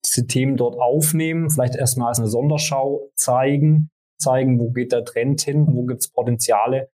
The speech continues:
und auch den Firmen so auch eine Möglichkeit geben, in den Markt einzusteigen. München ist tatsächlich die größte Veranstaltung für uns nach wie vor mit vielen, vielen Fachbesuchern aus der ganzen Welt. Normalerweise sind's zwölf Hallen, dieses Jahr auch wieder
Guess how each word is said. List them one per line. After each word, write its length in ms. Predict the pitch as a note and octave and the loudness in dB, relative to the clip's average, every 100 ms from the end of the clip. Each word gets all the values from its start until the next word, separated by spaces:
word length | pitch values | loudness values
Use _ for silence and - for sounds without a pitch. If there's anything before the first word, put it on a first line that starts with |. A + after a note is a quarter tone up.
| _ - | _ -2
und 140 | B2 | 0
auch 180 | B2+ - | 0 0
den 140 | B2+ | -2
Firmen 340 | - D3 D3+ A2+ | 0 2 4 4
so 140 | A2 | 2
auch 260 | G#2+ A2 - | 0 0 0
eine 80 | |
Möglichkeit 480 | G#2+ A2 A2 - G#2+ | 0 0 0 -2 -2
geben, 240 | A2+ A2 A#2 | 0 2 2
in 100 | A2+ | 0
den 80 | |
Markt 300 | A2 A2 - | 0 0 -2
einzusteigen. 580 | A#2 G#2+ - - - - _ _ _ _ _ _ _ | -4 -2 -2 -2 -2 -4 _ _ _ _ _ _ _
München 360 | C3+ C#3 D#3 D3+ | 2 2 4 2
ist 140 | C3+ | 0
tatsächlich 360 | - C3 C3+ B2 | -2 -2 -2 0
die 100 | A#2+ | -2
größte 380 | A#2 C#3 D3+ D#3+ | 0 -2 0 0
Veranstaltung 580 | D#3 E3 D#3 D#3 D#3 | 0 0 0 0 0
für 120 | D3+ C#3+ | 0 0
uns 260 | D3+ D3+ | 0 0
nach 200 | C3+ B2+ | 0 0
wie 80 | C#3 | -2
vor 500 | B2 B2+ D3+ E3+ E3 - _ - | -2 0 2 2 -2 -12 _ 0
mit 220 | C3 B2+ | 2 2
vielen, 360 | - D#3 E3+ | 2 2 2
vielen 400 | D#3 D3+ D3+ C#3+ | 0 0 0 -2
Fachbesuchern 680 | C#3 - - C3+ C3 D3+ D3+ | -2 -4 -2 -2 2 2 2
aus 180 | B2 B2+ | 0 0
der 100 | - | -2
ganzen 400 | A2+ A#2+ B2+ B2 | -2 -2 -2 -2
Welt. 340 | A2+ C3+ D#3+ - _ _ _ _ | 0 0 -2 -8 _ _ _ _
Normalerweise 640 | B2 B2 C3 C3+ C3 C3 B2 | 0 2 2 2 0 -2 -2
sind's 320 | B2 B2+ - | 0 -2 -2
zwölf 380 | - B2+ C3+ - | 0 0 0 0
Hallen, 340 | B2 D3 D#3+ | 0 2 2
dieses 280 | C3+ C3 B2 | 2 0 0
Jahr 140 | A#2+ | 0
auch 260 | - D3 - | 0 -2 0
wieder 380 | D3+ D#3 D3+ | 2 2 -2